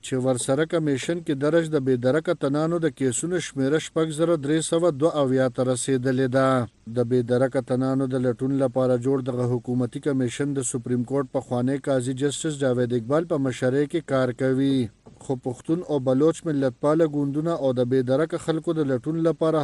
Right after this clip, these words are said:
هلو ځلو کې بوخت تنظیمونه او فعالین د دې په کارکردګۍ او شمیرو بې باوري څرګندوي. او د پی ټی ایم یو مشر عبدالله ننګیال وایي چې د اکشن ان ایډ سیول پاور قانون په ځای کولو سره لا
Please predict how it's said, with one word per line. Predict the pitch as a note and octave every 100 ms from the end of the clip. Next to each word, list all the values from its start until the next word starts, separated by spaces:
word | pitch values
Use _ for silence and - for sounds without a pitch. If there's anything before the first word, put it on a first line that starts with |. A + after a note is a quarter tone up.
| C#3+
هلو | D#3+ D3+
ځلو | D3 C#3+ B2
کې | C3 B2
بوخت | D#3+ - C#3+
تنظیمونه | C3 A#2 C3 D#3 E3+ C#3
او | C3+ A#2
فعالین | C3 C3 C3 D#3+ E3
د | C#3
دې | D3+ E3+
په | D#3
کارکردګۍ | C#3 C3 C3 B2 C3 B2+ E3 D3+
او | C3 -
شمیرو | C3+ C3+ E3
بې | D#3 C3+
باوري | B2+ C3 C3 C3 B2+
څرګندوي. | C#3 B2+ B2+ C3 C3 C3+ B2+ C3+ C3+ A#2+ - A#2+
او | A#2+ B2+
د | C3
پی | C#3 C3+ B2
ټی | C#3
ایم | E3 F3+
یو | E3+ D3
مشر | D#3+ D#3 F3+ D3
عبدالله | C3+ C3+ C3 C3+ C3+
ننګیال | C3+ C3+ D3+ D#3+ D3+
وایي | D#3+ F3
چې | E3+ C#3+
د | C#3 D#3
اکشن | - F3 D#3 C#3
ان | C3+
ایډ | E3 D#3+
سیول | D3+ C#3 B2+ D3+
پاور | D#3 E3 D#3
قانون | C#3+ C#3 D#3+
په | E3 C#3+
ځای | C#3+ A2+
کولو | C3 D#3 E3 D#3
سره | F3 E3+
لا | D3